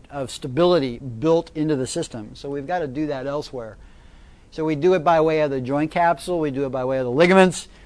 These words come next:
we do it by way of where the muscular attachments are. And you have dynamic support of the muscular attachments in all four quadrants.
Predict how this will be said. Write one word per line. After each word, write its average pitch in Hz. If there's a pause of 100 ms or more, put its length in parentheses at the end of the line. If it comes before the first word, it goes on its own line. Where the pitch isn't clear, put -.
(220)
we 131
do 156
it 156
by 147
way 147
of 135
where 147
the 139
muscular 139
attachments 170
are. 113 (1500)
And 135
you 143
have 160
dynamic 170
support 156
of 139
the 143
muscular 143
attachments 135 (760)
in 165
all 175
four 170
quadrants. 175